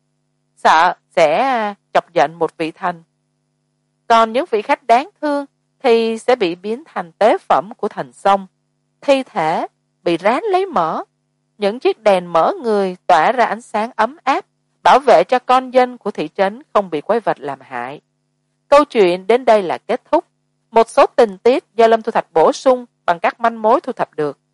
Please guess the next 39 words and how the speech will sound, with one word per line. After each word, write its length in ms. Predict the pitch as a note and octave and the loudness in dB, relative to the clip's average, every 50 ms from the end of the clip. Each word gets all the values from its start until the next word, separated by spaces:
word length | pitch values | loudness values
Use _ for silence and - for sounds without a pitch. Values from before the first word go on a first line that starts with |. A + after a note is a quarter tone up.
| _ _ _ _ _ _ _ | _ _ _ _ _ _ _
Nhưng 320 | A#3 B3+ B3+ B3+ B3 B3 | 0 0 2 0 -2 -4
phải 140 | - - G3 | -4 -4 -4
nói, 320 | G#3 G#3+ G#3+ A3+ C4 F#4 G#4+ _ _ _ _ _ | -2 -4 -4 -4 -6 -8 -10 _ _ _ _ _
câu 120 | - C#4+ | -2 -2
chuyện 260 | C#4+ - A3+ F#3 E3+ F3+ | 0 0 0 -2 -2 -2
của 120 | - A#3 | -4 -4
người 200 | B3+ A#3+ G#3 F3 | -4 -4 -6 -4
kể 180 | - - D#3+ G#3 | -4 -4 -4 -4
chuyện 360 | - - F3+ D3 C#3+ D3 E3 _ _ _ _ _ | -4 -4 -4 -4 -4 -6 -8 _ _ _ _ _
đã 100 | - G#3 | -2 -2
cung 200 | - - B3+ A#3+ | -2 -2 -6 -2
cấp 160 | - C#4 - - _ | -2 -2 -4 -2 _
cho 120 | - B3+ A#3 | -2 -2 -2
cậu 400 | - _ F#3 D3+ C3+ D#3 E3+ - _ | 0 _ 2 4 4 4 2 0 _
bộ 160 | - E3 D#3 | 4 4 4
khung 320 | F3+ - - C#4+ C#4 C4+ C4+ - _ _ _ _ _ | 4 2 2 2 2 2 0 -8 _ _ _ _ _
và 240 | - F3+ E3+ E3 E3 | 0 2 2 2 2
bối 200 | E3+ F#3+ A3+ D#4 - | 2 2 0 0 0
cảnh 200 | - D#3 E3 G#3+ A3 | -2 -4 -4 -4 -4
vô 120 | G3 F3+ | -4 -4
cùng 220 | - - E3 D3 C3 | -2 -4 -8 -8 -4
quan 200 | - D#3+ F3 F3 | -2 -2 -2 -2
trọng, 320 | - - C#3+ A#2 C3 C#3+ _ _ _ _ _ _ _ _ _ _ _ | -4 -4 -4 -4 -6 -8 _ _ _ _ _ _ _ _ _ _ _
để 120 | G#3+ C4+ - | -2 0 4
cậu 160 | - G#3+ F3+ F#3 | 4 4 4 4
có 80 | - - | 2 0
thể 240 | - B3+ G#3 F3+ F3+ | 0 0 -2 -2 -2
dựng 300 | F#3+ G3+ G3 E3+ F3 F#3+ | 0 -2 -2 -2 -2 -2
lại 260 | F#3+ F3 D#3 D#3+ F3 | 0 0 0 0 0
câu 160 | - A3 G#3+ | -2 -2 -4
chuyện 280 | - - F3+ D3+ D#3 E3 | -2 -4 -6 -6 -4 -4
đầy 120 | D#3 D3 | -4 -4
đủ 140 | D3+ D3 D#3 | -4 -6 -8
nhất. 220 | F#3 A#3 E4 - _ _ _ _ _ _ _ _ _ _ _ _ _ | -6 -6 -6 -8 _ _ _ _ _ _ _ _ _ _ _ _ _
Lại 220 | - G3+ - E3+ G3 | 0 2 2 2 2
một 260 | G3 F#3+ F3+ - _ | 0 -2 -2 -4 _
tiếng 160 | - B3+ D#4+ | -12 -16 -14
phách 200 | - - G4+ - _ _ _ | -8 -8 -8 -8 _ _ _
võ 280 | - F3 C3+ - B3+ E4 | -2 -2 0 0 -4 -4